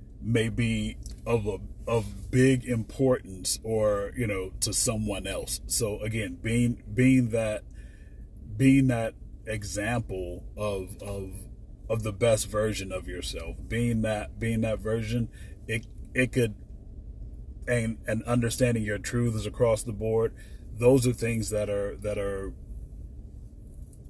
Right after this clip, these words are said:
infinitely, uh, uh, infinitely virtuous.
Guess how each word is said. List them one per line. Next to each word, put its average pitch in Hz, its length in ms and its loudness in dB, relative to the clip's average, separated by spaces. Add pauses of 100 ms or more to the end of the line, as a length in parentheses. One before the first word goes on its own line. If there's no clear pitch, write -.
(160)
infinitely, 101 880 2 (640)
uh, 92 440 -2 (200)
uh, - 260 -6 (920)
infinitely 110 840 0 (1800)
virtuous. 113 1000 4